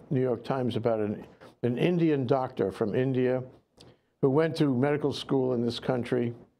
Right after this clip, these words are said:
and he was, uh, doing, you know, um, medical practice in a hospital that serviced the disadvantaged somewhere in the South. And there was a, an attack on another Indian not too far away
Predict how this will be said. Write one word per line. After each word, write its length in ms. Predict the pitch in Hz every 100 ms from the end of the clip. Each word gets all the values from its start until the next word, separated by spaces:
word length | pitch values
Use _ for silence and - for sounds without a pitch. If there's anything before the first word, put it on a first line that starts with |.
| _ _ _ _
and 300 | 131 123 123
he 120 | 123
was, 280 | 123 117 -
uh, 340 | 123 113 113 110
doing, 640 | 113 135 131 120 117 113 - - -
you 80 |
know, 720 | 113 110 107 101 101 98 95 -
um, 60 | 113
medical 320 | 131 135 139
practice 580 | - 135 123 117 120 -
in 120 | 113
a 200 | 107 98 - - - -
hospital 680 | - 143 139 - 131 127 113
that 260 | 107 101 95
serviced 540 | - 156 139 139 -
the 60 | 120
disadvantaged 1000 | 143 139 123 98 123 127 120 95 - -
somewhere 360 | 120 117 113
in 80 | 104
the 80 | 95
South. 520 | - 113 110 107 - - - _ _ - - - -
And 240 | 156 160
there 140 | 160
was 240 | 156 156 135
a, 240 | 147 143
an 100 | 135
attack 520 | 135 135 190 170 120 135
on 120 | 123
another 340 | 131 147 143
Indian 600 | 139 143 143 147 147 151
not 220 | 131 127
too 140 | 123 120
far 320 | - 139 131
away 500 | 123 120 127 135